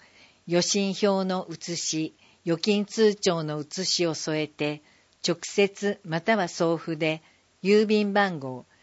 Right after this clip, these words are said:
三二一の零九七四、竹林町九百七十二、保健予防課、保健所内に申請してください。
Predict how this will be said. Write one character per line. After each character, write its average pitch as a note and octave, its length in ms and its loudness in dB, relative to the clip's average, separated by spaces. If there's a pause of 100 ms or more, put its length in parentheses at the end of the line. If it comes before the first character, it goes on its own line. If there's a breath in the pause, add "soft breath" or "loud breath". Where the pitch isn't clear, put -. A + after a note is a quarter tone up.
(120)
三 A3 400 2
二 A3 280 2
一 D#3+ 240 -4
の C#3+ 240 -4
零 G3+ 260 2
九 G#3+ 300 0
七 D#3+ 340 -2
四、 D3 340 -4 (480)
竹 F3+ 260 0
林 G3+ 420 2
町 D3 500 -4
九 A3+ 240 2
百 E3 260 -2
七 D#3+ 340 -4
十 C#3 260 -6
二、 D3 320 -8 (640 soft breath)
保 F3 140 -4
健 G3 320 2
予 F#3+ 100 2
防 F#3 340 2
課、 E3 240 0 (360)
保 E3 140 -6
健 F#3+ 280 0
所 F#3+ 140 2
内 C#3 260 -6 (240)
に F#3+ 260 -2 (120)
申 F#3 280 -2
請 F3 280 0
し - 100 -4
て E3 140 -4
く E3 100 -8
だ D3+ 140 -4
さ C#3 260 -6
い。 C3+ 160 -8